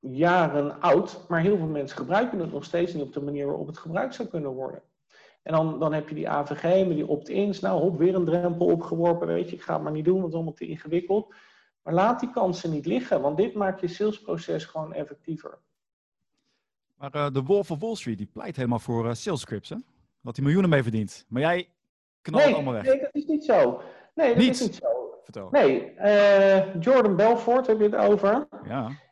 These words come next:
Speaker 1: Eh, die werkte vanuit een proces- en een alignmentstrategie. Dus hij zei:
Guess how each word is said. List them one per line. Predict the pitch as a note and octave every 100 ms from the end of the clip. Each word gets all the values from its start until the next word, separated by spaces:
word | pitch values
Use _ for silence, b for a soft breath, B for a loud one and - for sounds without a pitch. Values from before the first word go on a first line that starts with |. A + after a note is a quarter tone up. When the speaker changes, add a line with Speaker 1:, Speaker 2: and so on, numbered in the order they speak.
| _ _
Speaker 1:
Eh, | F#3+ F#3 F#3
die | F#3 C4+ G3+
werkte | C4 D4+ C4+ G#3+
vanuit | A3 A#3+ A#3+ -
een | G3 G3
proces- | - F#3+ F#3+ A3+ A3+ -
en | G3 F#3+ F#3+ F3+
een | E3+
alignmentstrategie. | F3+ F3+ A3+ G3 D#3 - C3+ A#2 - - -
Dus | F#3 E3
hij | F3+ A#3
zei: | - F#3 G3